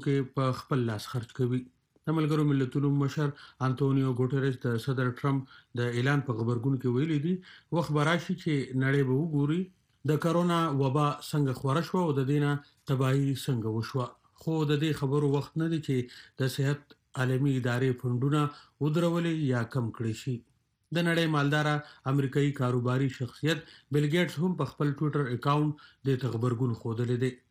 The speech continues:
او وایي چې په دې وخت د دبلیو ایچ او فنډز ودرول دومره خطرناکه خبره ده لکه چې څومره په خپله کرونا وبا ده. د جرمني خارجه وزیر هیکو مارکس د صدر ټرمپ د اعلان مخالفت کړی دی او ویلي دي چې جرمني به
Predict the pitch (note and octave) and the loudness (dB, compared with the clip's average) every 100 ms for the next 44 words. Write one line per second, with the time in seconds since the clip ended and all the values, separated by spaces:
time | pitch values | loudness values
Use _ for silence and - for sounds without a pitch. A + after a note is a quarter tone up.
0 | _ _ - C3+ C#3 D3+ D#3 D#3+ C#3+ B2 | _ _ -4 0 2 2 0 0 -2 -2
1 | - _ C#3 C#3 D#3+ D#3 C#3 C3+ C3 B2 | -12 _ -2 0 0 0 0 0 2 2
2 | B2+ B2+ A#2+ D3 C#3 - C#3+ C3 B2 A#2+ | 2 2 2 0 0 0 0 0 -4 -6
3 | A2+ B2+ D#3 E3 - - - D#3+ F#3 C3 | -2 0 0 -2 -6 -16 -2 2 2 0
4 | C3 B2+ B2 C3+ B2 A#2+ A#2+ D#3 D#3+ D#3+ | -2 0 0 0 -2 -4 -2 0 0 0
5 | D#3 C#3 B2 B2+ A#2+ - - C#3+ C#3 B2 | 0 -2 -2 -2 -4 -12 -6 0 0 0
6 | A#2 - B2+ B2 C3+ B2+ A2+ A2 A2 A2+ | -4 -2 -2 0 -2 0 0 0 -2 0
7 | B2 A#2+ B2 - _ _ E3 D#3+ D#3 D#3 | 0 0 -2 -6 _ _ 0 0 2 0
8 | D#3 C3+ C3 B2+ C#3 C3 B2 D#3+ D3 - | 0 0 0 2 2 2 2 0 -2 -12
9 | - _ D3 C#3 C#3 B2 C#3 D3+ D#3 - | -20 _ -2 0 0 2 2 0 -4 -4
10 | D3+ D3 D#3+ D#3+ D#3 E3+ D3+ C#3 C#3+ D3+ | -2 0 0 0 0 0 0 2 2 2
11 | C#3+ A#2+ A#2+ A#2 D#3+ D3+ F3 E3 F#3 F#3 | 2 0 -2 -2 -2 -2 -2 0 0 2
12 | C#3+ D3 D#3 D3+ D3 D3+ D#3+ C3 A#2 - | 2 2 2 2 0 -2 0 -2 -2 0
13 | D3 D3 D#3 F3 D#3+ | 2 2 2 2 0